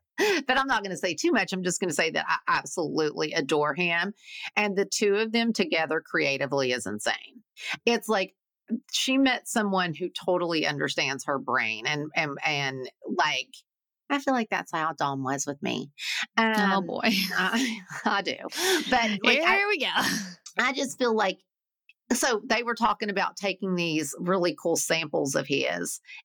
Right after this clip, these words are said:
Speaker 1: and they're all neutral, like, neutral fabrics, and putting those on the wall in some, like, form to look like art. And I was just like, "I would have never thought to do that." Like, that is so, such a sick idea.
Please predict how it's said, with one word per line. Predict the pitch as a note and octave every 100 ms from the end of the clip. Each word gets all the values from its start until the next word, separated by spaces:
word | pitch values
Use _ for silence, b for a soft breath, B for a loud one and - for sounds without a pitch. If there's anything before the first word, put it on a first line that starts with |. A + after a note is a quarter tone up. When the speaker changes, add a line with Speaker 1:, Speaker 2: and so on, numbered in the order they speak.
| _ G3+
Speaker 1:
and | F#3+ D#3+
they're | F3+ F3
all | F#3 F3+
neutral, | F3+ D#3+ - A3 A3 A3+
like, | E3+ D3+
neutral | F3+ F3 F#3+ D3+
fabrics, | - D3 D3 F3+ G#3+ - - G3+
and | E3
putting | G3 F3+ E3
those | D#3+ D#3+ D#3
on | D3
the | C#3+
wall | D3+ C#3+ C#3
in | C3
some, | - D3 C3+ - G#3 _ _ -
like, | C#3 D3+ _ _ _ _ _ _ _ -
form | F#3+ D#3+ C#3+ C#3+ C#3 -
to | F#3
look | D#3+ C#3+ - -
like | C3+ -
art. | G3+ F#3 - - - B B B B B
And | A3
I | A3
was | A3
just | A3 B3+
like, | A3 -
"I | G#3+
would | C4+
have | D#4 A#3+
never | G#3 F3
thought | F3 -
to | -
do | C3+ A#2+
that." | - - -
Like, | F#3+ F#3
that | G#3+ G#3 A#3+
is | C#4 -
so, | - G3 E3 D3+ -
such | - F3+ D#3
a | E3
sick | - - F3+ F#3 - -
idea. | D#3+ D3 B2 B2 A3